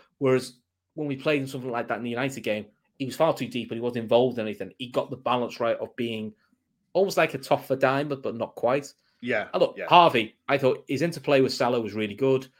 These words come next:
Speaker 1: I thought he got up and he, he helped, he got in the attacks really well.
Speaker 2: Yeah. Harvey was always
Speaker 1: Wh-,
Speaker 2: looking to be on
Speaker 1: do,
Speaker 2: the ball. His head
Speaker 1: but do
Speaker 2: was
Speaker 1: you
Speaker 2: always up. He always wanted the ball, and he was always available to take the ball on the half turn. And he's just, he's passing out.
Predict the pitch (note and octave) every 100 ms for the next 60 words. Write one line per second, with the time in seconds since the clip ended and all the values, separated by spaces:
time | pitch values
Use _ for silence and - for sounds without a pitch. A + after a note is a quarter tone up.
0 | _ _ _ _ - G#2+ A#2 A#2+ D#3 D#3
1 | C3+ C3+ - A#2+ A2+ - A#2+ A2 A#2 -
2 | _ - B2 A2+ - C3+ C3 A#2+ G#2+ -
3 | A2+ - A2 A2 B2 A#2+ F#2+ - _ _
4 | _ _ _ _ _ - F3+ F#3+ A3 F3+
5 | D#3 E3+ F3 E3 D3+ D#3+ E3 D3 C3+ A#2+
6 | C3+ C3+ D#3 - A#2 G#2 F#2 _ _ -
7 | C3 D#3 F3 D#3 D#3 D3+ C#3+ C3+ C3+ B2+
8 | - C3+ D3+ D3+ B2 D3+ C3 B2+ G2 A#2
9 | A#2 A#2 _ _ _ _ _ _ - B2
10 | A#2+ A#2+ C3+ C3+ C3+ D3+ D3 C3+ B2+ C#3+
11 | C#3 C3 B2 B2 - - D3+ C#3+ A2+ B2+
12 | B2 A#2 A2+ A#2 - - A2+ A2 G#2+ _
13 | _ _ _ A#2+ B2 A#2+ B2 D3 - C#3+
14 | B2 - D3 C3+ C#3+ C3+ B2+ C3+